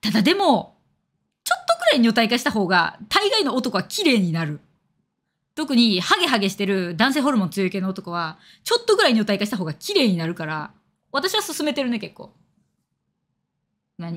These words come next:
まあ、女体、まあまあ、その女体化っていうか、ジョホルがやっぱちょっと増えるからさ。でも肌とか綺麗になっていいやん。ヒゲとかも薄なるし。で、おっぱいが、まあ、ちょっと大きくなる人もおるらしい。いや、女体化したハゲ別にエロないやろ。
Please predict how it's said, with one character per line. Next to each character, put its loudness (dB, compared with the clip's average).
ま 2
あ、 4
女 4
体、 0
ま 4
あ 2
ま 0
あ、 -2
そ -6
の 0
女 6
体 2
化 -4
っ -8
て -8
い -6
う -4
か、 -6
ジ 2
ョ 4
ホ 2
ル 2
が 4
や 0
っ -14
ぱ -4
ち -4
ょ -6
っ -12
と -8
増 -4
え -2
る -6
か -14
ら -16
さ。 -8
で 2
も 4
肌 4
と -4
か -2
綺 -4
麗 -2
に -6
な -10
っ -18
て -14
い -4
い -2
や -8
ん。 -18
ヒ -4
ゲ 4
と -6
か -4
も -4
薄 -6
な -2
る -10
し。 -16
で、 -10
お 2
っ -2
ぱ 4
い 2
が、 2
ま 2
あ、 2
ち -4
ょ 2
っ -18
と 4
大 4
き 2
く 2
な 4
る 2
人 -4
も -4
お 0
る -4
ら -8
し -16
い。 0
い 2
や、 0
女 2
体 2
化 -2
し -6
た -2
ハ -2
ゲ -2
別 -6
に -4
エ -2
ロ -6
な -2
い -6
や -8
ろ。 -20